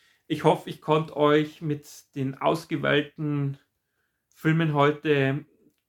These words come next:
vielleicht, äh, etwas ans Herz legen, vielleicht von einem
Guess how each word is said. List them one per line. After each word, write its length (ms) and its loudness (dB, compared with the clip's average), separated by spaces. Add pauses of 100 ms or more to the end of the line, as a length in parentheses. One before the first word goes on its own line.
(140)
vielleicht, 720 0
äh, 400 -6 (720)
etwas 440 -4
ans 220 -8
Herz 260 -4
legen, 360 0
vielleicht 480 0
von 180 -12
einem 520 -4